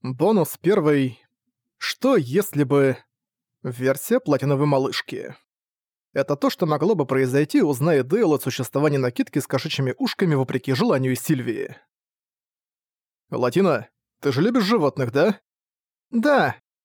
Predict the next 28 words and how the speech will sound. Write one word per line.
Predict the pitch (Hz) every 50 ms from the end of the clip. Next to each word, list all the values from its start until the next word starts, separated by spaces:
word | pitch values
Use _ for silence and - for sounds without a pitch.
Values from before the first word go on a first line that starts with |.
| _ _ _ _ _ _ _ _
радостно | _ 139 131 120 123 123 120 120 - - 147 156
воскликнула | 196 220 - - 160 - - 143 139
малышка. | 135 139 131 127 117 - - - - 110 - - - - _ _ _ _ _ _ _ _ _ _ _ _ _ _
Дейл | - 131 127 123 151 196 214 202 180
улыбнулся. | 175 160 156 139 135 160 185 151 123 - - 123 90 - - - _ _ _ _ _ _ _ _ _ _ _ _ _ _ _
Ни | 277 294
для | 233 175 156
кого | - 147 139 139 135
не | 127 127 123
было | 131 127 127 123
секретом, | - 131 - - 240 262 208 156 135
что | - - 156 143
он | 139
обожал | 135 127 135 123 127 143 139
приемную | - 139 143 143 131 127 127 113
дочь | 123 143 202 202 - - - - _ _ _ _ _
и | - 285
покупал | - 170 143 - 127 - 214 180
ей | 143 135
много | 135 190 170 151 147
разных | 143 131 110 131 123
вещей. | - 131 123 - - - 240 180 143 117 - _ _ _ _ _ _ _
Естественно, | - 135 131 - - 262 262 - - 170 147
сегодня | 131 - - 143 202 214 170 151
он | 131
принес | - 139 165 196 185 -
очередной | 120 - 151 139 123 123 151 135
сверток. | - - 127 139 127 - - 80 - - - -